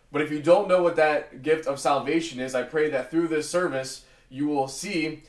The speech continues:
um, and the, and the Holy Spirit will convict you to see exactly what it means to have true faith in Jesus Christ and have everlasting life in him. And so really,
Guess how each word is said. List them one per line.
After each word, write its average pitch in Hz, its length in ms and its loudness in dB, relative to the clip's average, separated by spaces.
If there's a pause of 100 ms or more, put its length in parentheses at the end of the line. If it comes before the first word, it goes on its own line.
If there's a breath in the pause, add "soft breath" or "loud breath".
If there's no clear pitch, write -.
(120 soft breath)
um, 123 280 0
and 127 160 -4
the, 120 120 -8
and 120 120 -8
the 117 100 -4
Holy 147 280 0
Spirit 165 340 -2
will 143 100 -4
convict 147 400 -6
you 147 140 0
to 139 60 -6
see 147 200 -4
exactly 147 500 -4
what 143 120 -2
it 131 80 -6
means 127 460 -8 (240 soft breath)
to 135 100 -2
have 127 200 0
true 156 220 -6
faith 139 380 -6
in 120 120 -8
Jesus 113 360 -10
Christ 117 340 -8
and 113 100 -10
have 113 140 -6
everlasting 120 580 -2
life 107 280 -4
in 104 80 -14
him. - 260 -12 (320 soft breath)
And 123 140 -8
so 147 240 2
really, 156 400 2